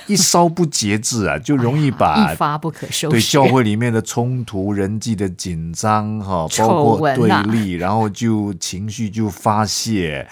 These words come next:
Speaker 1: 甚至呢就在家里面这样子了。我们需要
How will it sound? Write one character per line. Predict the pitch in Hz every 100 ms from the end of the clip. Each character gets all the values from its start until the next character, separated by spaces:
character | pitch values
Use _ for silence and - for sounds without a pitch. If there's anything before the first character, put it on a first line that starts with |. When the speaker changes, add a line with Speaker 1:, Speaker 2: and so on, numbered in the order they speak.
| - -
Speaker 1:
甚 | - 107 107
至 | 98 104
呢 | 92 87
就 | 90 95
在 | 85 95 87 85
家 | - 107 98
里 | 90
面 | 76 87
这 | 85 92
样 | 78 69
子 | 71
了。 | 64
我 | 92
们 |
需 | 113
要 | 127